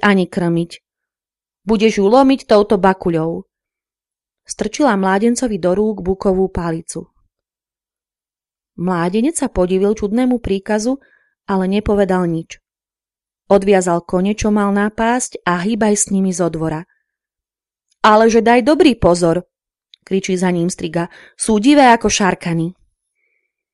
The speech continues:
Mládenec nespúšťa kone z očí, ba aj palicu zviera pevnejšie,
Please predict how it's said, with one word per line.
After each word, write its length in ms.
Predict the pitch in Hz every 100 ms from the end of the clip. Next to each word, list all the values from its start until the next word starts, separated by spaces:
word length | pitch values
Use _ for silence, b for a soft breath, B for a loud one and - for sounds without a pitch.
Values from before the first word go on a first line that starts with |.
| _ _ _ _ _ -
Mládenec 720 | 180 180 185 202 247 294 -
nespúšťa 600 | 190 - - 226 - 208
kone 260 | 220 233 175
z 40 | 175
očí, 260 | - 233 269 b b b b _
ba 240 | 190 190 -
aj 240 | 185 185
palicu 400 | 180 185 196 214
zviera 400 | 190 190 185 202
pevnejšie, 640 | 196 190 190 190 - 220